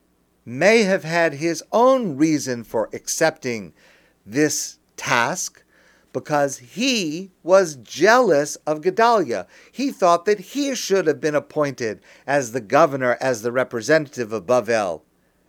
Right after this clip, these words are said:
after the destruction of the temple. So he could have had his own reason for agreeing to this. In any event, this man, Yishmael ben Netaniah,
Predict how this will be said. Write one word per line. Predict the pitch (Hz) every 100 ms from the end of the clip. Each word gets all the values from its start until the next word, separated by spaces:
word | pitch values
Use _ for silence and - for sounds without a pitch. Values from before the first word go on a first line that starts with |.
| _
after | - 139 - 123
the | 107
destruction | 98 135 117 -
of |
the | 95
temple. | - 101 139 208 - _ _ _ _ _ _
So | - - 196 196 175 _ _
he | - 220
could | - 214
have | 190
had | 160 175
his | 151 156 143
own | 160 147
reason | 147 143 139 127
for | - 120 107
agreeing | 110 90 117 107 92
to | 90
this. | 90 156 -
In | - 135
any | 185 208
event, | 147 107 113 175 - - _ _ -
this | 127 160 135
man, | 165 196 190
Yishmael | 156 135 131 165 185 175 156
ben | 143 156 143 - -
Netaniah, | 120 - 147 127 110 101 135